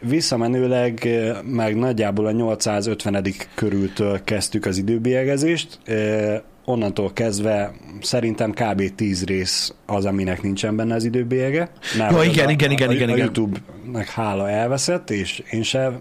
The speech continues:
Speaker 1: én is későn vettem már részre.
Speaker 2: Igen.
Speaker 1: Nyilván azok nincsenek benne, meg a nyolcszázötvenedik rész előtti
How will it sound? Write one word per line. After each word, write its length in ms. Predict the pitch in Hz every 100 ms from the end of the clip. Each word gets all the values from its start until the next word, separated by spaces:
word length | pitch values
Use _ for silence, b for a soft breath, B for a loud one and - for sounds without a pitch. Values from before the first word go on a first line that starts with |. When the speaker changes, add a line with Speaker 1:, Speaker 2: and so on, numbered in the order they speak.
| -
Speaker 1:
én 140 | 110
is 120 | 117
későn 340 | - 139 - 143
vettem 300 | 143 143 156
már 180 | 160 170
részre. 340 | 156 165 185 B B B
Speaker 2:
Igen. 200 | 139 120 B B B B B B - - -
Speaker 1:
Nyilván 320 | 127 113 101
azok 300 | 110 104 98
nincsenek 380 | 147 190 180 160
benne, 300 | 135 120 120
meg 300 | 135 160 147
a 160 | 117 113
nyolcszázötvenedik 920 | 113 101 113 104 101 110 101 98 95
rész 220 | 110 101
előtti 520 | 107 113 104 104 101